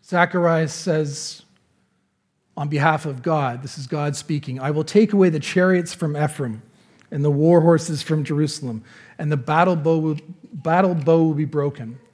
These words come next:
He, the coming Messiah, will proclaim peace to the nations. His rule will extend from sea to sea and to the ends of the earth." If the gospel is true, it's true for everyone.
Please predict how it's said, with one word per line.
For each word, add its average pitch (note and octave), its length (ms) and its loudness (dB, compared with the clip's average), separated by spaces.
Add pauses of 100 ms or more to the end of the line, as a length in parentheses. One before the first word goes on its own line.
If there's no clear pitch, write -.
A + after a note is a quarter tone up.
(840)
He, G#3+ 400 4
the F#3+ 100 0
coming F#3+ 300 2
Messiah, F3 520 2
will D#3 180 0
proclaim D#3+ 540 -4
peace F#3 320 -4
to D#3 120 -14
the D#3+ 80 -4
nations. C3+ 720 -10 (680)
His C#3+ 200 -6
rule F#3+ 280 8
will F#3 160 4
extend E3+ 500 0
from D3 200 -6
sea G#3 340 0
to G#3 100 2
sea C3+ 500 -6 (280)
and C#3+ 140 -4
to D#3 100 -4
the D3+ 180 0
ends D3+ 220 -2
of D3 100 -4
the C3+ 160 -2
earth." A#2+ 360 -10 (1400)
If - 120 -12
the F#3 80 -2
gospel G#3 500 2
is E3 140 -4
true, E3 360 -2
it's C3 180 -8
true F#3+ 260 -4
for D#3+ 220 -8
everyone. B2+ 640 -6